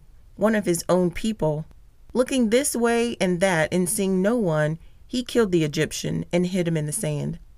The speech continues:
The next day he went out and saw two Hebrews fighting. He asked the one in the wrong, "Why are you hitting your fellow Hebrew?"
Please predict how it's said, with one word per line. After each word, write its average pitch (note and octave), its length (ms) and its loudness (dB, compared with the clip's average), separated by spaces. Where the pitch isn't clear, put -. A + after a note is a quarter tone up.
The G#3+ 80 2
next A3+ 320 0
day F3 320 2
he A3 140 -4
went G#3 180 2
out E3 220 2
and F#3+ 100 0
saw F#3+ 200 -2
two D#4 320 -4
Hebrews C4 640 -4
fighting. F#3+ 560 -2
He C4 180 -2
asked A3+ 300 2
the B3 80 2
one F#3+ 200 0
in F3+ 120 0
the F3+ 80 0
wrong, F3+ 420 0
"Why C#4+ 160 0
are F4+ 100 0
you B3+ 140 0
hitting B3+ 260 -2
your A3 120 2
fellow A3+ 340 0
Hebrew?" F3 560 -4